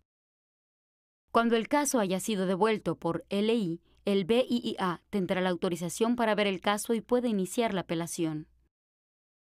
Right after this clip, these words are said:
El proceso de apelación puede incluir un máximo de cuatro etapas.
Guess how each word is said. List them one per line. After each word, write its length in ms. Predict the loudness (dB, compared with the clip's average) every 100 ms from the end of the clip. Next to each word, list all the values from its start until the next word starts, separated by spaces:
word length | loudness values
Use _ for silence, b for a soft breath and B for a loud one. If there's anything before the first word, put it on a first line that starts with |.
| _ _ _ -4
El 160 | 0 0
proceso 480 | 0 -2 -2 -2
de 60 | -2
apelación 580 | 0 0 0 0 0 0
puede 220 | 0 2
incluir 320 | 2 2 2
un 100 | 2
máximo 480 | 2 -2 -2 -2 0
de 140 | -2
cuatro 340 | 2 0 2 -2
etapas. 680 | -2 -4 -4 -8 -10 -20